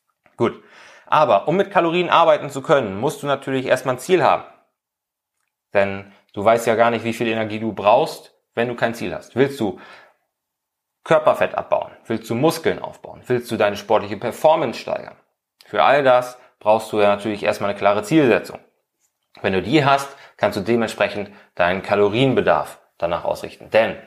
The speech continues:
wenn du mehr Kalorien zu dir nimmst, als du verbrauchst,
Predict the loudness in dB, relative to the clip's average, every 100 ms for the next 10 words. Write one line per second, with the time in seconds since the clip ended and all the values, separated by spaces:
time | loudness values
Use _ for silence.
0 | -20 -12 0 0 2 -2 0 2 0 0
1 | 0 0 0 -2 -4 -8 -2 0 2 0
2 | -2 -8 -8 -6 -6 -6 -8 0 0 0
3 | -6